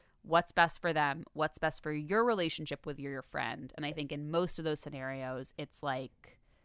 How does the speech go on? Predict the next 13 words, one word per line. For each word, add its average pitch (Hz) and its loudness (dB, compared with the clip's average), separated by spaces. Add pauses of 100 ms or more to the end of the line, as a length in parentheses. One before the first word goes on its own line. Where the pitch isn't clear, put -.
(540)
smile, 185 6
fake - -2
it 170 -8
till 185 -6
you 175 0
make 151 -2
it. 147 -2
And 156 -2
unless 151 -4
the 151 -6
partner 143 -2
is 139 -4
abusive 143 -6